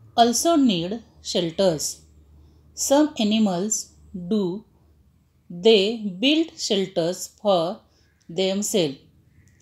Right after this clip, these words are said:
Some other animals find shelter in safe places in the environment. A new term. Shelter. A safe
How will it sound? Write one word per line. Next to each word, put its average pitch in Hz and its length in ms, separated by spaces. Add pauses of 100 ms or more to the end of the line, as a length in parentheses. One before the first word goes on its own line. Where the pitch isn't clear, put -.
(160)
Some 294 440
other 196 340
animals 185 540
find 185 440
shelter 165 500 (420)
in 185 300 (100)
safe 240 400
places 165 580 (1200)
in 196 280
the 165 260 (120)
environment. 175 680 (2000)
A 208 120
new 269 340
term. 147 340 (1800)
Shelter. 262 580 (880)
A 185 80
safe 262 480